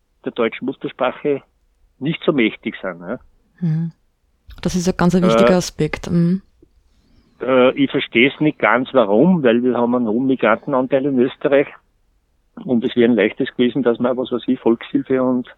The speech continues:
Speaker 1: Migrare oder alle, äh, Organisationen, die sich für die Integration oder für, äh,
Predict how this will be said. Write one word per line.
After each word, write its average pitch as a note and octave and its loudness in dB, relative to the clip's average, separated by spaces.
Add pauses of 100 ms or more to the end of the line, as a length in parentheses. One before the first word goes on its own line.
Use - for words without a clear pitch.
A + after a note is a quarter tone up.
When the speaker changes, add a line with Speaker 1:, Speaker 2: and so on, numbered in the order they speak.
(520)
Speaker 1:
Migrare B2 4
oder A#2 4
alle, B2 4 (280)
äh, A#2+ -2 (640)
Organisationen, C#3+ 2
die D3+ 6
sich C#3+ 4 (1400)
für C3 2
die B2+ 4
Integration C3 0
oder C3 0
für, B2 0
äh, A#2+ -10